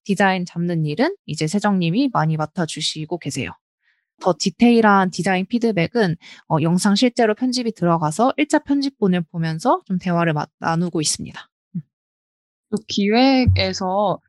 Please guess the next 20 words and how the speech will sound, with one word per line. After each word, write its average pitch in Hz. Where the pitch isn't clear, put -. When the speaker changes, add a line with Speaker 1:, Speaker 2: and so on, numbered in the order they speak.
Speaker 2:
아까 175
이제 151
질문 202
주신 180
게 165
되게 147
중요한 208
부분인 151
게, 196
저희가 170
제품을 247
또 165
이제 160
홍보를 226
하는데 214
이제 156
집중을 175
할 349
수도 240
있고, 139